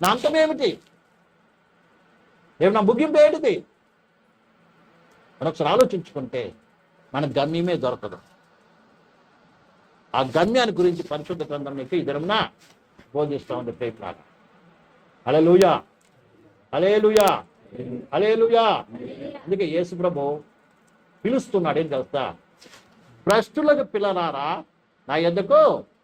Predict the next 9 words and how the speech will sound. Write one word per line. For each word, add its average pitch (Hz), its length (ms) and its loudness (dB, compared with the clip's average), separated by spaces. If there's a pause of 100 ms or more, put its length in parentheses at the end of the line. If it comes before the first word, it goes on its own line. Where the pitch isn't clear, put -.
(240)
తిరిగి 294 280 -2
రండి." 330 520 0 (1500)
అంటే 196 400 4
ఈ 180 180 -2
లోకంలో 226 420 -2
ఉన్నటువంటి 226 340 -6
తన 190 180 -4
పిల్లలందరూ 247 600 2
కూడా 147 320 -6